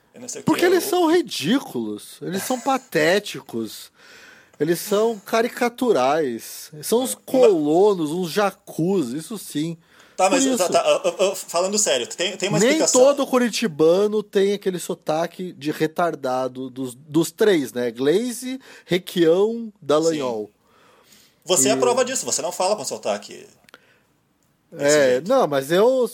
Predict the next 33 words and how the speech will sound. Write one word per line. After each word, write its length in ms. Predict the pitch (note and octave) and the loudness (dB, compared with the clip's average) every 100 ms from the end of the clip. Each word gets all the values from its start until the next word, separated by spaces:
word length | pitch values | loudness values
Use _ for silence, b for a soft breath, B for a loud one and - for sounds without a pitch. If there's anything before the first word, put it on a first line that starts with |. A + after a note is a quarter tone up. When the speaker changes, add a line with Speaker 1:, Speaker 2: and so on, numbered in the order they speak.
| - | -4
Speaker 2:
eu 140 | F3+ | -4
fui 160 | - A3+ | -4 -4
cigano, 540 | - G#3 E3 F3+ B2+ | -4 0 2 0 -4
né? 220 | A#2 B2 | -6 -6
Então 280 | A2+ G#2 C#3 | -8 -6 -6
eu 80 | E3+ | -6
saí 260 | - E3 D#3+ | -4 -2 0
daqui 320 | D3 - A#2+ | -4 -4 -4
e 200 | D#3+ D3+ | -2 -2
tudo 240 | C#3 B2+ | -6 -6
mais. 440 | B2 B2 A#2 - - B B B B _ | -2 0 -2 -6 -18 B B B B _
Mas 300 | C3 B2+ A#2+ | 0 0 2
é, 480 | C#3 C#3 C#3 C3+ B2+ | 0 2 2 0 0
eu 80 | A#2+ | 0
acho 100 | D#3+ | 0
que 80 | - | 0
eu 40 | A#3+ | 0
falava 500 | C#4 F#3+ D3+ C3 A#2 | 0 2 2 2 -4
bastante. 640 | A#2 - A#2+ A2 - - _ _ B B B B B | -8 -4 -4 -4 -8 -20 _ _ B B B B B
Speaker 1:
Tá, 120 | - D#3 | -2 0
mas 160 | D3 | 2
a 60 | A#2+ | 2
Speaker 2:
Mas 220 | B2+ E3 | 2 2
Speaker 1:
explicação 500 | D#3 E3+ F3+ - F3+ | 0 0 0 2 0
sociológica, 640 | G#3 - F3 C#3+ E3 F#3 D#3+ | -2 -2 0 2 0 0 -4
digamos 220 | C3+ D3 | -6 -8
assim, 200 | C#3+ D#3 | -8 -8
é 20 | |
porque 240 | E3+ F#3 F3 | -10 -8 -8
tem 100 | F3 | -6
muita 200 | E3 F3 | -8 -8
imigração 380 | F#3 E3 - D#3+ | -6 -6 -6 -6
alemã, 280 | D#3+ D#3 | -6 -4